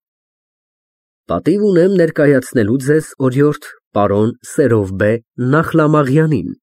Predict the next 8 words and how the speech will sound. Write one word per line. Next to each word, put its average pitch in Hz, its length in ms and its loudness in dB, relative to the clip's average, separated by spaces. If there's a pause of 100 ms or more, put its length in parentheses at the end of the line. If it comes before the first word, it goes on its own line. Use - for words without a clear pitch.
(320)
դոկտոր 101 560 0
փիլիսոփայության, 139 920 -2 (240)
մասնագետ 98 640 -4
մանկավարժ 123 580 -2 (280)
և 175 240 2
անհաշտ 110 640 -2
թշնամի 107 540 -4
բժշկականության», 135 1040 -4